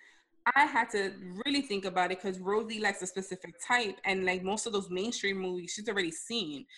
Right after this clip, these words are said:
So if she's already seen those, then, and then I've seen those, then it wasn't gonna make sense. So the point was that for us to l-, exchange ten songs that we know we've never listened to before and a movie that we never listened to before. So today I finally watched the movie, and I'll give my thoughts later.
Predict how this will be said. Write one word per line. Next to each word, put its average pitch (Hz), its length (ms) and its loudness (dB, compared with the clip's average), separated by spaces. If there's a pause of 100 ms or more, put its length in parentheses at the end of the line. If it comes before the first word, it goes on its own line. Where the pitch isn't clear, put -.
(240)
So 208 140 -2
if 202 80 0
she's 240 180 2
already 202 220 4
seen 269 360 2
those, 185 320 2
then, 175 160 -4 (100)
and 190 180 2
then 170 160 -2
I've 262 240 2
seen 196 280 -4
those, 175 240 -6
then 175 300 -2 (420)
it 233 60 2
wasn't 226 220 6
gonna 202 120 0
make 175 140 -4
sense. 180 260 -4
So 185 60 -12
the 196 80 -2
point 247 220 -2
was 247 120 2
that 202 160 -2
for - 240 -2
us 214 160 0
to 202 140 0
l-, 196 60 -6 (240)
exchange 214 600 -2
ten 269 280 0
songs 233 360 -2
that 185 120 -2
we 214 120 -4
know 208 140 -2
we've 180 180 -2
never 202 240 0
listened 185 280 -4
to 180 80 -6
before 170 460 -10 (320)
and 220 100 2
a 220 40 4
movie 214 480 0
that 175 100 -2
we 180 80 0
never 170 180 -6
listened 165 220 -12 (160)
to 180 80 -10
before. 160 380 -10
So 208 140 -2
today 226 280 6
I 226 140 6
finally 196 260 4
watched 185 280 0
the 170 60 -10
movie, 190 360 -2
and 175 120 0
I'll 175 160 2
give 180 100 -4
my 170 120 -4
thoughts 160 280 -10
later. 262 460 0